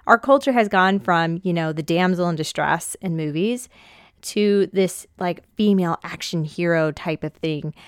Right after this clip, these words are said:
Um, we have political leaders who are women and lawyers, and this list goes on. It's just really inspiring and amazing, especially for those of us who have daughters, and I have three. Unfortunately, the girl power movement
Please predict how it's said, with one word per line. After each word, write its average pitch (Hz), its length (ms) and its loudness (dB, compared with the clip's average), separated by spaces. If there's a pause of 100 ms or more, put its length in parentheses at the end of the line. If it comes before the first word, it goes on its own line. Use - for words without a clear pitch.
(240)
Um, 165 180 0
we 170 100 0
have 175 180 -2 (180)
political 196 460 2
leaders 160 360 0
who 170 80 -2
are 156 120 2
women 151 480 -4
and 170 480 -4
lawyers, 175 640 0
and 170 480 -4
this - 360 -6
list 170 360 -4 (160)
goes 165 320 0
on. 143 420 -6 (180)
It's - 220 -10
just - 380 -6 (460)
really 233 280 2
inspiring 170 580 0
and 165 100 -6
amazing, 160 520 -2
especially 175 440 -4
for 185 120 -2
those 160 240 -2
of 156 80 -6
us 147 140 -4
who 190 100 -12
have 175 160 -6
daughters, 156 400 -2
and 190 140 -2
I 240 100 4
have 269 240 2
three. 202 300 4 (260)
Unfortunately, 214 1300 0 (300)
the 202 140 4
girl 233 380 4
power 170 460 0
movement 175 640 -2